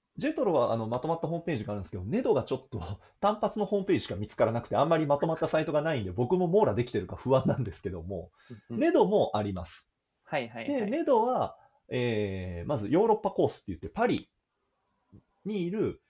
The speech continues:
Speaker 1: あの、ウィルコっていう現地のアクセラレーターと、こう、組むコース。
Speaker 2: うんうん。
Speaker 1: で、あとし、これ僕は参加するんで、詳細実は知ってるんですけど、<laughs> それ以外は、アメリカとか、あとルクセンブルクにも行くコースがあるとかっ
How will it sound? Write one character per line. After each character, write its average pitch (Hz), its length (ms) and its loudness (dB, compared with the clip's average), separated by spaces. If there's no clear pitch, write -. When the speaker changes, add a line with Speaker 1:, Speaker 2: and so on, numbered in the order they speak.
Speaker 1:
あ 113 120 -4
の、 107 60 -2
ウ 107 40 -6
ィ 240 100 4
ル - 120 0
コ - 260 -10
っ - 320 -20
て 107 80 -2
い 98 120 0
う 92 200 -4
現 147 260 -2
地 - 160 -10
の 85 200 -14
ア 101 100 -6
ク - 100 -14
セ 120 80 -2
ラ 98 120 0
レ 104 140 0
ー 90 80 -10
タ 101 100 -8
ー 95 120 -10
と、 139 360 -4
こ 92 200 -4
う、 - 40 -20
組 113 160 -2
む 85 100 -8
コ - 180 -10
ー - 40 -16
ス。 - 200 -20
Speaker 2:
う 131 60 -10
ん 107 80 -14
う 120 40 -12
ん。 104 100 -12
Speaker 1:
で、 233 760 -4
あ 214 80 -6
と - 80 -6
し、 - 240 -14
こ 240 100 0
れ 202 60 4
僕 170 200 0
は 220 120 0
参 208 180 -2
加 208 120 -2
す 214 100 -4
る 202 100 2
ん 113 80 -2
で、 95 120 0
詳 120 160 -4
細 113 200 -2
実 95 160 -6
は 95 60 -4
知 - 100 -10
っ - 40 -20
て 107 80 -2
る 98 80 -4
ん 87 80 -12
で - 40 -20
す - 80 -20
け - 80 -12
ど、 - 320 -10
<laughs> - 100 -20
そ 214 200 0
れ 254 160 -2
以 - 20 -6
外 143 240 4
は、 95 380 0
ア 135 140 2
メ 214 120 2
リ 240 140 -4
カ 226 160 -2
と 226 160 -4
か、 95 140 -6
あ 92 40 -6
と 90 120 -10
ル 110 120 -4
ク - 100 -10
セ 277 160 -6
ン 311 100 -6
ブ 320 80 2
ル - 100 -2
ク 110 100 -4
に 90 80 -4
も 87 100 -10
行 92 100 -12
く - 80 -20
コ 120 140 -4
ー - 20 -4
ス - 160 -10
が 92 120 -8
あ 95 60 -2
る 90 80 -6
と - 140 -20
か 107 100 -20
っ - 40 -20